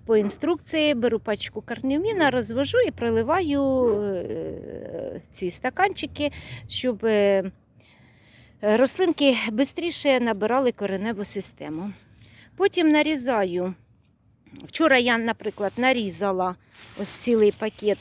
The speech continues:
нарізала, е, цих вусиків, трошки їх побризкала. І ось, і ось за ніч до вечора, за сутки получились,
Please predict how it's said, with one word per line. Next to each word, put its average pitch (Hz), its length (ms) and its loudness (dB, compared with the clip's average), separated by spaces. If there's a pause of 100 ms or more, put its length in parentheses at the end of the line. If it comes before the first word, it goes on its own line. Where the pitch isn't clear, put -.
нарізала, 190 840 0 (520)
е, 170 320 -4 (100)
цих - 280 -10
вусиків, 311 800 0 (800)
трошки 262 420 2
їх 214 260 -2
побризкала. 220 1040 2 (640)
І 269 140 2
ось, 294 380 4 (2000)
і 233 100 0
ось 262 260 4
за 277 420 2
ніч 403 440 -4 (220)
до 254 200 2
вечора, 349 600 0 (500)
за 269 220 0
сутки - 760 -6
получились, 226 800 0